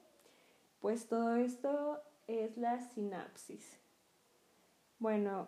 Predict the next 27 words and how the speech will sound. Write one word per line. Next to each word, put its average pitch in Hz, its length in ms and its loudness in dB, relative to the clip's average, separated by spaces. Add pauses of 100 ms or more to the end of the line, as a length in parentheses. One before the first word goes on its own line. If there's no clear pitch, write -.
la 226 180 -2
sinapsis, 247 640 2
como 214 320 2
bien 214 180 2
habíamos 226 380 2
dicho, 240 320 0
es 240 220 2
cuando 233 360 4
las 196 400 0
neuronas 214 840 2 (340)
y 202 680 0
las 202 180 -2
células 220 720 2
están 208 640 -4
en 214 220 0
contacto. 254 640 -4 (1000)
Y 240 100 2
toda 233 300 4
esta 233 240 0
transmisión 220 520 0
de 208 60 2
información 240 600 0
se 247 140 -2
hace 208 480 -2
en 233 180 4
cuestión 214 640 0
de 214 320 0